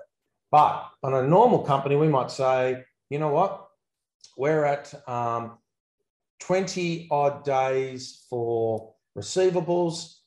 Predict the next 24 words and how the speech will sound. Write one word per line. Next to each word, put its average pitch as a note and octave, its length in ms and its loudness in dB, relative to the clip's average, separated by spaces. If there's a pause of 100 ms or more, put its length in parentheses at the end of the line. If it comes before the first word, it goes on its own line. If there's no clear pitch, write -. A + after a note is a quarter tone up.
We're A#2+ 240 -2
at - 320 -8
twenty-five D3 800 0
for, A2+ 240 -8 (200)
for A2+ 120 -10
inventory, E3 540 0
so C#3+ 100 -8
that's A#2+ 220 -4
up - 180 -6
to G#2+ 160 -10
fifty-five, D#3 920 2 (200)
oh, B2+ 60 0
sorry, A#2+ 200 0
forty-five. E3 480 2 (400)
Let's D#3+ 340 4
use D#3+ 540 -2
some B2 340 -4
days. C#3 640 -2
Let's C3+ 200 -10
use C#3 200 -6
the - 220 -6
bank B2+ 300 0
or G#2 260 -6 (280)
other, C3 400 0